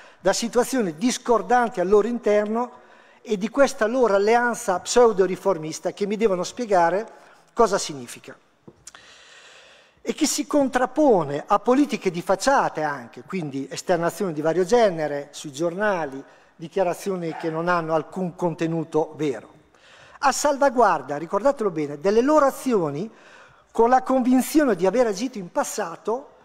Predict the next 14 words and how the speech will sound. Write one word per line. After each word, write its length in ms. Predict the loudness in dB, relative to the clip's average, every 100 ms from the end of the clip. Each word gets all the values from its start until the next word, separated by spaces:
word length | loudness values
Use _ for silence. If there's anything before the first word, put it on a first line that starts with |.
| _ -2
nell'interesse 760 | 0 2 0 2 2 2 -2
supremo 840 | -4 -2 -2 -2 0 0 2 0 -2 -18 -8
del 200 | 0 2
Paese. 540 | 2 0 -2 -6 -10 -12 _ _ _ _ -20 -16
E 100 | -8
su 220 | -8 -2
questo 520 | 2 2 2 2 0
ci 100 | 0
sarebbe 380 | -4 0 0 0
da 100 | 0
aprire 340 | 0 0 -2 0
veramente 460 | -2 -2 -2 -4
un 80 | -6
dibattito 760 | -4 -2 -2 -4 -10 -6 -6